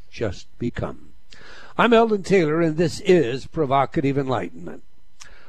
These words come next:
All right, our chat room is open, and my partner Ravinder awaits you now, as she does every week. You can log on by going to provocative enlightenment dot com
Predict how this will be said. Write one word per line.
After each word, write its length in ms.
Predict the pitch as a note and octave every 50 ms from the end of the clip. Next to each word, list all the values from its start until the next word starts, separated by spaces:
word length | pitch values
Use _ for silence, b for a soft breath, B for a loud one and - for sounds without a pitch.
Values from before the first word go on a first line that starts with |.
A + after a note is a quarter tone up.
| B B
All 140 | - F#3+ A#3
right, 260 | G#3+ F#3 D3 G#2+ G2
our 120 | - F#2+
chat 300 | - - - F#3+ F#3 D3+
room 160 | E3 F3 F3 F3+
is 120 | E3 D3
open, 300 | E3+ F#3+ G#3 G3+ D4+ C#4
and 100 | D4+ A#3+
my 160 | D#3+ C#3 C3 A#2
partner 460 | - - - D3+ D3 C3+ - D#3 D3
Ravinder 420 | D3+ D3+ C#3+ E3 D#3+ F3+ F#3+ F3
awaits 380 | D#3+ D3 D3 D3 C#3+ - - -
you 100 | D#3+ D3
now, 440 | D3 D3 C#3+ C#3+ D#3+ G3+ B3 C#4+ B3
as 220 | D3 E3+ G#3 G3
she 300 | - - - - A3+ D3+
does 460 | C3+ - C#3+ D3+ D3+ D3+ D3+ B2+ A#2+ -
every 440 | - C3+ C3 B2 A#2 B2 C3 C3+ C3+
week. 400 | C3+ E3 A3 C#4+ D4+ - - -
You 240 | B2 A2+ C#3 E3 D#3
can 240 | - D3+ C#3 B2+
log 340 | C3+ D3+ F3+ F#3+ F3 D#3 D3+
on 300 | F#3+ F#3 D#3+ C3+ B2+ C3+
by 180 | C3+ C#3+ C#3+ C#3
going 300 | C3 C#3+ D3+ E3 E3+ E3
to 80 | D3+ F3
provocative 840 | D#3+ D#3 F3+ D#3+ D3 F3 G#3+ A#3 G3+ - - D#3 C3 A#2 A2+ A2 A2+
enlightenment 720 | A#2 A2+ A#2 B2 C3 B2+ A2+ - C3+ C3 B2 A#2+ A#2+ - -
dot 340 | - B2 A2+ A2 - - -
com 460 | - E3 E3 F3 G3+ A3 A#3+ C4